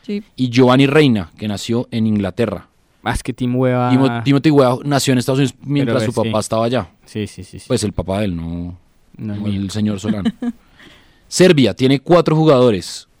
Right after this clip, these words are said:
Speaker 2: Milinkovic Savic, que nació en, en España,
Speaker 3: ¿Eh?
Speaker 2: el arquero. Eh, ah, bueno, es que hay dos Milinkovic Savic,
Speaker 3: Sí.
Speaker 2: y los dos nacieron en España.
Speaker 3: Sí, se les iba a decir, sí.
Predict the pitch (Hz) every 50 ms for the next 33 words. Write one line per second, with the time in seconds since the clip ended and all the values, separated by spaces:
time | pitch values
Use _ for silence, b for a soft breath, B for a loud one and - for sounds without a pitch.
0 | _ _ _ _ _ _ - - 123 127 131 131 131 135 135 139 139 135 139 139
1 | 143 - - 160 165 151 - - 151 170 196 233 - - - - 135 123 117 -
2 | 120 113 117 117 117 120 120 - - 135 139 123 - - 127 135 156 185 262 -
3 | _ _ _ _ _ _ _ _ 107 110 127 147 175 165 110 104 95 90 - 123
4 | 139 180 214 208 _ _ _ _ _ B B B B 311 311 B _ _ _ _
5 | - 110 107 107 107 104 104 104 104 104 101 98 98 98 95 95 95 92 90 -
6 | - _ _ _ _ _ _ _ - 127 131 120 107 - - 113 120 135 131 127
7 | 131 127 131 131 - 135 131 120 - - 120 107 90 - - - 117 113 113 110
8 | 104 101 113 127 143 147 127 101 113 104 98 95 101 98 90 - - 92 87 80
9 | - _ - 127 117 104 110 113 113 110 95 - 101 92 87 - - _ _ _
10 | - 76